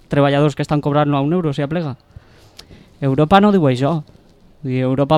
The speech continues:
podrà oferir moltes ajudes i lo que vulguis, però generalment també sempre va per a l'agricultor, per al xicotet i mitjà agricultor, que ara mateix estan en peu de guerra, que jo ho entenc, lo de la defensa de la Taronja i tal, però i els jornalers?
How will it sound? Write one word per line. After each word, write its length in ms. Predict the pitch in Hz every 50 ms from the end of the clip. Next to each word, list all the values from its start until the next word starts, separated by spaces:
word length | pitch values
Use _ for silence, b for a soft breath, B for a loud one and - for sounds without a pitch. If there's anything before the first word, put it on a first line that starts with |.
| 147
podrà 300 | 165 165 160 160 165 165 165
oferir 240 | 160 170 165 160 160
moltes 280 | 165 165 151 165 170 175
ajudes 340 | 170 - - 151 147 165 160
i 40 | 160
lo 100 | 160 170
que 80 | 160
vulguis, 280 | 160 147 143 165 165 -
però 160 | - 131 131 123
generalment 640 | - 135 127 127 131 135 143 147 151 156 165 170
també 240 | 160 160 143 143 151 156
sempre 380 | - 165 175 175 - 151 143
va 160 | 135 143 165 185 B B B B B B B B -
per 140 | 147 143 143
a 60 | 143 139
l'agricultor, 680 | 135 135 139 135 139 131 - 135 127 123 - 147 156 151
per 100 | - 147
al 140 | 139 131 127
xicotet 480 | - - 135 - 135 127 147 151 147 -
i 260 | 160 160 160 156 156 -
mitjà 460 | - 151 147 143 143 - - 151 151 156
agricultor, 640 | 156 156 156 - 160 160 151 - 165 175 185 214 - b b b b b b b b b b b b _ -
que 80 | 151 147
ara 140 | 143 147 151
mateix 240 | 151 143 156 151
estan 220 | 165 170 - 175 175
en 60 | 180 -
peu 80 | 180
de 160 | 185 170 160 147
guerra, 300 | 160 190 185 151 117 - -
que 180 | - 143 131 127
jo 120 | 120 127 131
ho 40 | 151 151
entenc, 380 | 143 - 160 185 196 156 - - _ _ -
lo 140 | 165 151 143
de 60 | 139 135
la 80 | 131
defensa 240 | - 147 139 143 156
de 60 | 147 139
la 100 | 139 135
Taronja 380 | 131 131 135 139 139 147 135
i 20 | 131
tal, 140 | 135 151 165
però 220 | - 156 131 131
i 80 | 131 127
els 100 | 123 -
jornalers? 540 | - 147 127 127 120 123 131 151 190 -